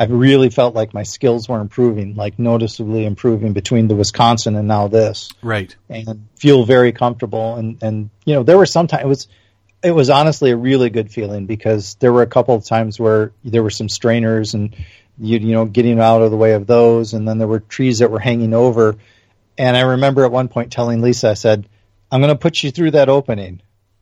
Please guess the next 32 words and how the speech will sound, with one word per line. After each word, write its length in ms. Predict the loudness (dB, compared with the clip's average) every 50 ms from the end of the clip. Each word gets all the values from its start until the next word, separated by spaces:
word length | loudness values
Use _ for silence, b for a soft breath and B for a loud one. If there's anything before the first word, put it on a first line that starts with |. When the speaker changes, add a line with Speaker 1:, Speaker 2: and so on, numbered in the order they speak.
| _ _ _ _ _ _ _ _ _ _ _ _ -6
Speaker 1:
And 400 | -4 -2 -2 -2 -4 -8 -10 -14 _ _ _ _ -20 _
she 240 | -14 -10 -6 -6
had 160 | -6 -8 -8 -10
complete 460 | -10 -8 -8 -4 0 0 0 0 0
trust 420 | -2 0 0 0 0 -2 -8 -14
and 100 | -14 -10
faith. 320 | -4 -2 -2 -2 -2 -6 -10 _ _
And 440 | -6 -4 -2 -2 -2 -4 -4 -6 -8 _ _ _ _ _ _ _ _ _
it 60 | -2 0
was 180 | 0 0 0
just 240 | -2 -4 -4 0 2
like, 200 | 2 2 2 2
I 60 | 0 -2
just 240 | -2 -4 -6 -8 _ _ _ _ _ -12 -12 -10 -10 -12 _ _ _ _ _ _
straight 300 | -14 -8 -4 -4 -2 -2
in 140 | -2 -4 -6
through. 380 | -4 0 2 4 4 2 2 -2 _ _ _ _
She 160 | -8 -4 -2
went 180 | 0 2 2 2
into 200 | 2 0 -2 -2
the 160 | -2 2 4 4
opening, 560 | 4 4 2 0 -2 -2 -2 -4 -6 -8 -10 _ _ _ _
no 200 | -4 -2 -2 -2
problems. 600 | 0 0 2 2 2 2 2 0 -2 -2 -4 -4
And, 220 | -2 -2 -2 -4 -4
you 120 | -2 0 2
know, 160 | 2 2 2
between 340 | 0 -2 -6 -6 -6 -6 -6
the 60 | -2
branches 600 | -2 0 0 0 -2 -4 -4 -6 -6 -6 -6 -4
and, 300 | -4 -2 -2 -4 -4 -6 b b b b b b b b b b _ _
uh, 440 | 0 2 4 4 6 6 4 4